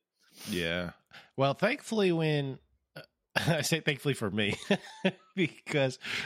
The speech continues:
when, when, when he was born, yeah, you know, he, he breastfed. So, and if he woke up,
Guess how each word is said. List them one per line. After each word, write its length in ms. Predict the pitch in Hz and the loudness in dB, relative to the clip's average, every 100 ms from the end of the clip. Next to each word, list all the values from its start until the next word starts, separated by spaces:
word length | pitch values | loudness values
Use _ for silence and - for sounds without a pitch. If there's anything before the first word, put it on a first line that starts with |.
| - | -6
when, 640 | 139 139 143 135 131 143 147 | 0 4 4 2 -2 -2 2
when, 340 | 135 127 131 | 4 4 2
when 160 | 131 127 | 2 4
he 160 | 135 | 4
was 240 | 127 113 104 | 4 4 2
born, 760 | 104 120 131 127 117 110 - - _ - | 0 2 4 4 2 0 -4 -16 _ -2
yeah, 200 | 170 139 | 0 2
you 180 | 143 143 | 0 0
know, 140 | 123 | 0
he, 260 | 117 131 135 | 0 0 0
he 200 | 123 135 | 0 0
breastfed. 520 | 110 110 - 90 87 | 0 -2 -4 -6 -4
So, 280 | 101 90 90 | -4 -4 -4
and 160 | - 117 | -4 -2
if 300 | 135 131 127 | 0 0 0
he 100 | 139 | 2
woke 260 | 147 131 131 | 2 2 2
up, 200 | 135 | 0